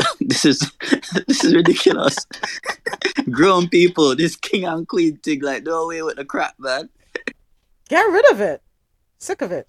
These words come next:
Speaker 1: Save a lot of money too.
Speaker 2: You know what? J-, I, Dre, I'm gonna probably have to agree with James in the sense of him being proactive,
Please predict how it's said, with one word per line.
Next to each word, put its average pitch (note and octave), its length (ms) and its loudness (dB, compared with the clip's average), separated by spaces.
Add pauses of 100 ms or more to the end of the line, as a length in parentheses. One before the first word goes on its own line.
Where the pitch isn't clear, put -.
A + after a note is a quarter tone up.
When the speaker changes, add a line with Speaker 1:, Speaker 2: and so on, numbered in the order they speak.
(140)
Speaker 1:
Save F#3+ 340 -2
a F3+ 100 -2
lot F#3 220 -4
of F3 160 -8
money F#3 240 -4
too. E3+ 280 -4 (2250)
Speaker 2:
You C4+ 200 0
know D#4 280 4
what? F4 400 0 (1080)
J-, - 120 -18 (300)
I, A3 200 -6
Dre, C#4 340 2
I'm C#4 140 2
gonna C#4+ 240 0 (160)
probably A3+ 240 0
have F3 220 -4
to G3 80 -4
agree F3 320 -6
with D#3+ 260 -8
James E3+ 320 -6
in E3+ 80 -8
the E3 80 -6
sense F3 420 -4
of E3+ 180 -6
him F3+ 180 -6
being D#3+ 260 -6
proactive, E3+ 760 -2